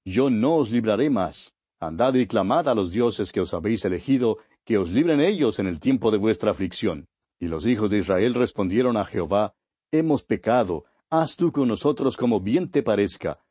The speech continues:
solo te rogamos que nos libres en este día. Y quitaron de entre sí los dioses ajenos, y sirvieron a Jehová, y él fue angustiado a causa de la aflicción de Israel.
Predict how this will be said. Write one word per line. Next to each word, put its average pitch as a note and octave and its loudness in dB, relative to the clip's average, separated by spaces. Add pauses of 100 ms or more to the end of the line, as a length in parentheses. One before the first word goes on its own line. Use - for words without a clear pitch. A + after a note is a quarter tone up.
(140)
solo D3 0
te A2 0
rogamos G#2+ 0
que A2+ -2
nos G2 -4
libres B2 0
en G2 0
este - -4
día. E2 -6 (260)
Y G2+ -6
quitaron D3 2
de B2+ 4
entre A2 0
sí C#3+ -2
los A#2+ 2
dioses A2+ 0
ajenos, B2 0 (180)
y A#2 -2
sirvieron B2 0
a G#2+ 0
Jehová, E2 -2 (440)
y E2+ -4
él B2 2
fue A#2 0
angustiado G#2+ 0
a F2+ -2
causa A#2+ 0
de G#2+ 2
la G2 2
aflicción F#2+ -2
de G2 0
Israel. F2 -4